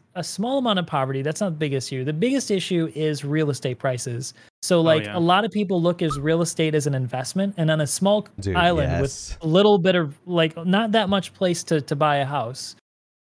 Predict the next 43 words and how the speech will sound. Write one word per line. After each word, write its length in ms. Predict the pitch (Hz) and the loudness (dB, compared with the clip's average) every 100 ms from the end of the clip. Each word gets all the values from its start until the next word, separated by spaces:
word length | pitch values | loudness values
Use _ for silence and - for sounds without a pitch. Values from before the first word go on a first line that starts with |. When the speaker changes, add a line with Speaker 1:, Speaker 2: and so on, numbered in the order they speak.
| - | 2
Speaker 1:
um, 460 | 156 151 143 139 - - | 4 4 2 -2 -10 4
like, 240 | 170 170 | 4 4
the, 240 | 170 160 151 | 0 -2 -2
the 160 | 135 143 | -4 -2
real 180 | 185 202 | 0 0
estate 260 | 196 170 | 0 -2
prices 340 | 165 143 143 143 | 0 0 0 -2
are, 220 | 135 131 | -2 -2
I'm 120 | 147 139 | -6 -2
talking 340 | 170 160 170 | -2 0 0
New 60 | 143 | 0
York 260 | 135 127 | 0 0
levels, 420 | 123 117 - - - _ _ | -4 -6 -10 -16 -16 _ _
and 220 | 160 160 | -2 -2
the 60 | 143 | 0
Speaker 2:
Yeah. 80 | 185 | 0
Speaker 1:
income 560 | 208 196 190 190 185 - _ - | 0 2 2 4 2 0 _ -2
is 140 | 151 | 2
not 300 | 170 175 175 | 4 4 4
New 80 | 165 | 2
York 320 | 156 139 - | 2 2 0
levels 380 | 139 127 117 113 | -2 -2 -4 -8
for 140 | - | -4
a 40 | 131 | -2
lot 260 | 135 151 | 2 2
of 60 | 156 | 0
people. 340 | 156 135 120 | -2 -4 -6
So 260 | 110 - 143 | -6 -2 0
most 460 | 139 151 196 - - | 2 4 2 0 -4
people 360 | 202 185 175 | -4 -2 0
now 320 | 151 147 165 196 | 0 0 0 -2
can't 360 | - 180 175 | -4 -4 -4
afford 260 | 170 - 160 | -4 -4 -4
to 60 | 147 | 0
buy 160 | 139 | -2
a 60 | 127 | -2
house, 420 | 123 110 - - _ _ _ - | -6 -10 -12 -18 _ _ _ -4
they 100 | 180 | 0
can 120 | 208 | 2
hardly 340 | 196 208 185 | 2 2 0
afford 340 | 170 - 170 147 | -2 -2 -2 0
to 100 | 131 | -2
rent. 440 | 127 107 113 - | -2 -6 -12 -20